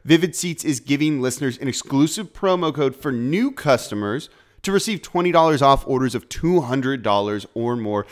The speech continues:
You get to save just even more money than the already great prices on there. Go to the App Store or Google Play and download the Vivid Seats app. Use promo code Locked On, L O C K E D O N, Locked On for twenty dollars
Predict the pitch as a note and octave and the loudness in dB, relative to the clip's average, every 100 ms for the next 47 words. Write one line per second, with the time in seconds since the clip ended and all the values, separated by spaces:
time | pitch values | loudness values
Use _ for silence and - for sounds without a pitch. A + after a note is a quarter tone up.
0 | - - G#3 D4+ B3+ D4 C4 C#4 - - | -16 -8 -4 -4 -2 -4 -4 -6 -8 -4
1 | A3+ A#3+ F#3+ F#3 G3 F3 F3+ D#3+ E3 D3+ | -4 -2 -2 0 2 2 0 0 0 0
2 | - C3+ D#3 E3 C3+ A2+ A#2 B2+ - - | 0 0 0 0 -6 -2 0 -2 -8 -4
3 | G2 G#2 B2 A#2+ C#3 A3+ A#2 - - - | -2 -2 -4 2 4 4 0 -8 -16 -20
4 | - - A#3+ D#4 A#3+ C#3 - - D#3+ D#3 | -20 8 8 8 4 2 0 0 0 2
5 | C#3+ A2 B2+ C#3 - B2+ B2+ B2 A2+ A2+ | -2 -2 -2 -4 -2 -2 0 -2 0 0
6 | D3 D#3+ C3+ G#2 G2 G#2+ C3 A#2+ - B2 | 2 0 -2 -4 -2 0 -2 -6 -10 -10
7 | A#2 - G2+ G2 - C3+ C3 - - F3+ | -10 -4 -4 -4 -6 -4 -4 -4 -4 -2
8 | A#3 G#3 G3+ F3 A#2+ A2 B2 B2 A2+ F2+ | -2 -2 0 0 0 0 0 0 -2 -4
9 | F2+ C3 E3+ F3+ - D#3+ D#3+ D3 B2+ C#3 | -2 -2 0 -2 -4 -10 -4 -4 -4 -6
10 | D3+ B2 B2+ - A2+ D3+ A2 G#2+ G2 - | -2 0 -2 0 2 2 2 -2 -6 -12
11 | _ - A2 D3+ F#3 - D#3 B2+ A2+ - | _ -4 4 4 2 -2 0 0 -4 -12
12 | _ D3+ - - D3+ G3+ F3 D3+ D#3 C#3+ | _ -10 -8 -2 -2 0 2 4 2 -2